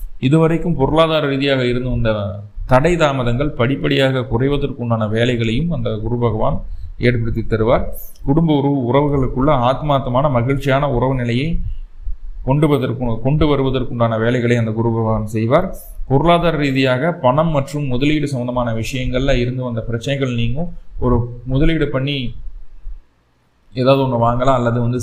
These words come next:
சேவிங்ஸ் அதிகப்படுத்துறதுக்கு பேங்க்ல ஒரு அக்கவுண்ட் ஓப்பன் பண்றதோ, சேவிங்ஸ் அதிகப்படுத்துறதுக்கு உண்டான வேலைகள் என்னமோ அதெல்லாம் செய்வீங்க. கண்டிப்பா இந்த காலகட்டம் பேங்க்ல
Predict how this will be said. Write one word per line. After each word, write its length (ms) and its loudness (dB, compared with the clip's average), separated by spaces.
சேவிங்ஸ் 400 2
அதிகப்படுத்துறதுக்கு 800 0
பேங்க்ல 300 0
ஒரு 120 0
அக்கவுண்ட் 260 -6
ஓப்பன் 360 -2
பண்றதோ, 280 0
சேவிங்ஸ் 340 2
அதிகப்படுத்துறதுக்கு 600 -2
உண்டான 320 0
வேலைகள் 340 0
என்னமோ 220 0
அதெல்லாம் 340 2
செய்வீங்க. 320 -2
கண்டிப்பா 440 2
இந்த 160 0
காலகட்டம் 640 0
பேங்க்ல 640 2